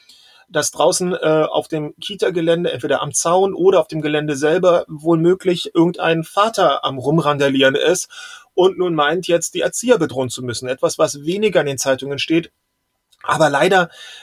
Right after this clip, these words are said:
ähm, sehr häufig vorkommt. Das ist eine Bedrohungslage. Wie damit umgehen? Und wieder ein anderer Fall. Naja,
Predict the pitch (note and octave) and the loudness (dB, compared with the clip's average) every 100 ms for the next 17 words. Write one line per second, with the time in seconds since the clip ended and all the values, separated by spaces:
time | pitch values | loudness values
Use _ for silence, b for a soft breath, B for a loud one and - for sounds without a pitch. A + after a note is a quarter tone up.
0 | B - D3+ D3 D#3 - D#3+ C3 E3 E3 | B 2 2 2 -2 -10 -8 -2 0 2
1 | D3+ F3 G3+ F#3 - _ - A#3+ A#3 B2+ | 0 0 -2 -8 -10 _ 0 0 0 -6
2 | A2 - - C3+ D#3+ E3 D#3+ - E3 A#3+ | -6 -14 -8 -6 -4 -6 -6 -4 -2 0
3 | A3+ B2+ A2+ G2+ F#2+ G#2+ F3 F#3 F#3 F#3 | -4 -6 -6 -6 -10 -10 -6 0 0 0
4 | A#3 A3 A#2+ F2 b b b b _ _ | -4 -4 -6 -8 b b b b _ _
5 | _ _ - G3+ A#3+ A#3+ G3 D3+ F#3+ G#3 | _ _ 2 2 4 2 2 0 2 0
6 | G#3 G#3 A3+ C4 B B B B _ _ | -2 -2 -2 -4 B B B B _ _
7 | _ _ _ _ _ - D3 D#3+ A3+ D#3 | _ _ _ _ _ -16 -6 0 0 0